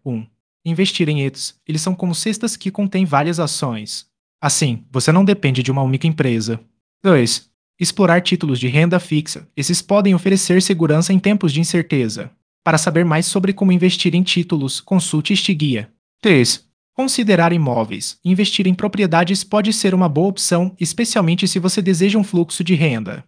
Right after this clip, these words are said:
Tabela de tipos de investimento. Tipo de investimento, risco, potencial de retorno, etos,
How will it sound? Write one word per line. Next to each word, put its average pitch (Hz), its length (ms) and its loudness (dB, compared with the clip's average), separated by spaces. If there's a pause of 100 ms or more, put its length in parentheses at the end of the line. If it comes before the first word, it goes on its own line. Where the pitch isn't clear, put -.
(260)
Tabela 143 300 0
de 156 120 -4
tipos 156 340 -4
de 151 80 -4
investimento. 160 640 -2
Tipo 190 320 -4
de 175 80 -2
investimento, 165 520 -2
risco, 135 380 -4
potencial 190 560 -2
de 135 80 -6
retorno, 143 420 -4
etos, 135 300 -6